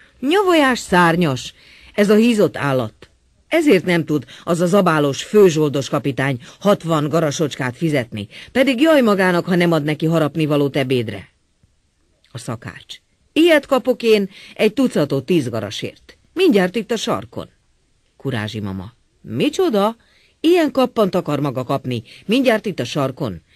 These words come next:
mikor ostrom van, s olyan éjség, hogy az embernek kiszakad a bele. Mezei patkányt azt talán kap, talán, mondom,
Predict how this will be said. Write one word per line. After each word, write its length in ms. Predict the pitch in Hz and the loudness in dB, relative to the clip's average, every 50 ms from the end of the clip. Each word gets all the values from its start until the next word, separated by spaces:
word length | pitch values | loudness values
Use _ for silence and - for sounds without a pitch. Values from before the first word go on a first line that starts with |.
| _ _ | _ _
mikor 280 | _ 233 240 - 277 262 | _ -6 -2 0 4 6
ostrom 500 | 262 277 254 - - 262 214 185 156 139 | 6 4 4 2 -2 0 2 2 2 0
van, 240 | 120 117 117 107 - _ - - - | -2 -4 -4 -6 -8 _ -20 -20 -16
s 80 | - - | -4 2
olyan 240 | 262 247 240 220 | 4 4 4 4
éjség, 360 | 208 214 214 190 - - 190 165 | 4 2 2 2 2 0 0 0
hogy 160 | 196 170 160 | 0 0 0
az 100 | 160 151 | 0 0
embernek 440 | 175 160 160 151 147 135 139 135 - | 0 -2 0 0 -2 -2 -2 -8 -6
kiszakad 460 | - 233 226 - 254 190 - 135 117 | -8 -10 -6 -6 -8 -6 -4 -4 -4
a 60 | 120 | -4
bele. 360 | 110 127 139 131 123 120 117 _ _ _ _ _ _ _ _ _ _ _ _ _ _ _ _ | -4 -4 -4 -4 -4 -6 -10 _ _ _ _ _ _ _ _ _ _ _ _ _ _ _ _
Mezei 520 | - - 339 392 302 262 285 269 262 254 | -2 0 2 2 4 4 4 4 4 2
patkányt 680 | - - 226 190 180 - - 190 160 151 135 117 - _ | 2 0 -2 -2 -2 -2 -2 -2 -2 0 -2 -4 -8 _
azt 260 | - 202 277 262 - _ _ | -4 -4 -4 -4 -6 _ _
talán 420 | 254 220 190 151 131 120 110 - | 0 2 2 2 0 -2 -6 -8
kap, 380 | - 131 120 107 - _ - _ _ _ | -8 -8 -8 -8 -10 _ -20 _ _ _
talán, 480 | _ - 302 339 277 170 123 117 110 104 | _ 2 4 4 4 2 2 -2 -4 -6
mondom, 640 | 107 120 156 175 165 143 123 107 113 107 101 101 95 | -4 -2 0 0 0 0 -2 -4 -6 -6 -6 -10 -12